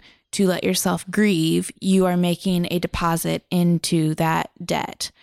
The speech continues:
So when we can be tempted to think, "This is pointless,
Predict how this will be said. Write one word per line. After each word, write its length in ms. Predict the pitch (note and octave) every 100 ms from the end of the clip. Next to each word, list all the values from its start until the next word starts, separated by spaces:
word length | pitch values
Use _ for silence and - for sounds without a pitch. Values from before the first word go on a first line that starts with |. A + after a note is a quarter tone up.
| _
So 400 | - G3+ F3 E3 -
when 240 | F#3+ G3+
we 280 | F#3 E3+ E3 -
can 120 | E3+
be 120 | E3
tempted 520 | - - B3 A3+ F#3+
to 80 | F3+
think, 520 | - F3 E3 E3 - - - _
"This 160 | F3+ F3
is 100 | D#3+
pointless, 720 | - F3+ - E3 D#3+ E3